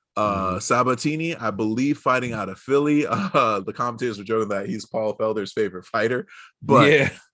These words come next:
Speaker 1: uh, he is thirty-one years old. Laramie, a little bit on the younger side,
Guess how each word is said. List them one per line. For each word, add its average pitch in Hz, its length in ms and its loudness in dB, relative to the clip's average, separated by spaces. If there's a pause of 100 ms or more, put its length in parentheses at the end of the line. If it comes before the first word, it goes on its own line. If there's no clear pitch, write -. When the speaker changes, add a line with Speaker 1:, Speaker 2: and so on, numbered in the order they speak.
Speaker 1:
uh, 123 560 4
he 147 240 0
is 131 220 -2
thirty-one 117 400 -2
years 107 220 -6
old. 131 260 2
Laramie, 156 420 -2
a 127 60 -4
little 117 200 0
bit 127 120 -4
on 127 140 0
the 117 60 -2
younger 127 280 -6
side, 120 340 -2